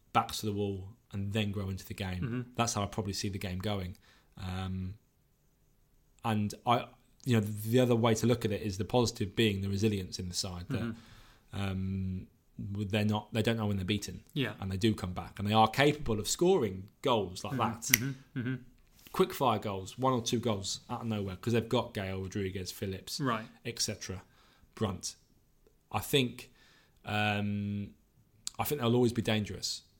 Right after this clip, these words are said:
Speaker 1: but they do need to start faster in the playoffs.
Speaker 2: Good question. Uh, Baz Forrest, Matty Phillips, is he a playoff starter? Brings pace, direct attack,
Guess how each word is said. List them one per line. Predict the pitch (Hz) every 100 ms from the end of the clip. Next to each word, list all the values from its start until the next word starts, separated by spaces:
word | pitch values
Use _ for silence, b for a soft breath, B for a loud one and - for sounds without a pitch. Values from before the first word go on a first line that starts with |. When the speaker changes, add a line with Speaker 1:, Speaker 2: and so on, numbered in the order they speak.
| _ _ _ _ -
Speaker 1:
but | 98 - _ _ _ _ 107
they | 101
do | 101 120
need | 110 104
to | -
start | - 110 -
faster | 101 - - - - _ _ _ -
in | 104
the | 90
playoffs. | 92 90 - - - _ - - b b b b b _ _
Speaker 2:
Good | 190 -
question. | 214 - 190 147 131 135
Uh, | 160 147 143
Baz | 127 190 208
Forrest, | - 226 220 233 -
Matty | 175 190 -
Phillips, | 190 233 170 -
is | 208 226
he | 220
a |
playoff | 226 151 156
starter? | 156 - 202 214 - 135
Brings | 131 147 143
pace, | - 180 175 170 -
direct | 160 151 143 147 165 160
attack, | 160 - - 160